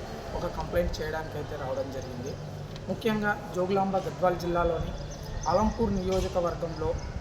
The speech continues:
ప్రతిరోజు రాత్రిపూట జరుగుతున్నటువంటి అక్రమ ఇసుక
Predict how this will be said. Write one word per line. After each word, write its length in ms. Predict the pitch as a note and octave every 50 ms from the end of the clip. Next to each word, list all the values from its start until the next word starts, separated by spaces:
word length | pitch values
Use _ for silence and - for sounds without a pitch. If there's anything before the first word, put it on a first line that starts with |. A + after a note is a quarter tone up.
| - - - - - - - - - - - - - - -
ప్రతిరోజు 460 | - F#3 - - G3+ G#3+ G#3+ A3 G#3+ A#3 A3 F#3+
రాత్రిపూట 440 | E3+ F#3 - - G#3+ G#3 G#3 G3 G#3 F#3+ D#3+ F3
జరుగుతున్నటువంటి 760 | D#3+ E3+ F3 F3+ - F#3 F3 E3 D#3+ D3+ D#3 D3+ D3 E3+ F3 - - - - - - -
అక్రమ 300 | - - - A3 A3 A3+ A#3 - F3+
ఇసుక 200 | - - -